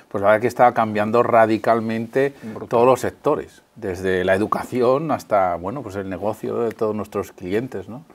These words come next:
Speaker 1: Eso sí, yo sí que me gusta poner énfasis que tenemos que ser muy cautelosos a la hora de el uso de estas tecnologías,
Speaker 2: Mm.
Speaker 1: eh, desde el punto de vista de, de mantener los derechos humanos, ¿no?
Speaker 2: Mm.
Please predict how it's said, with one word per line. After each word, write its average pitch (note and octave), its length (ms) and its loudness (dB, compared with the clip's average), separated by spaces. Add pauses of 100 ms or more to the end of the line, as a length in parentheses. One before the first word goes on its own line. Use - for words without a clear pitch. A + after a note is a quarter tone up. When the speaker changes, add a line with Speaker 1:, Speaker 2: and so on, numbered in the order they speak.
(380)
Speaker 1:
Eso C3+ 140 0
sí, A#2+ 220 2
yo C3 340 6 (160)
sí - 160 -2
que C3+ 60 4
me C#3 80 2
gusta C#3 300 0
poner B2 420 -2
énfasis B2+ 680 -4 (320)
que A#2 100 2
tenemos A2 220 0
que B2+ 80 -2
ser A#2 160 0
muy B2 200 0
cautelosos A#2+ 840 2 (300)
a G#2+ 140 2
la G2+ 160 4
hora A#2 240 6
de A#2 280 2 (100)
el A2+ 160 0
uso B2+ 260 0
de C3 60 2
estas B2+ 260 -4
tecnologías, B2+ 840 -4 (200)
Speaker 2:
Mm. A#2+ 120 -12 (380)
Speaker 1:
eh, G#2+ 260 4
desde A2 240 4
el A2 60 0
punto B2 220 2
de C3 80 4
vista C#3 440 0
de, G2+ 380 -6
de G2 140 -12
mantener G2 500 -2
los A2+ 180 0
derechos G2+ 380 -4
humanos, E2 480 -4
¿no? F#2 180 -10
Speaker 2:
Mm. G#2+ 80 -8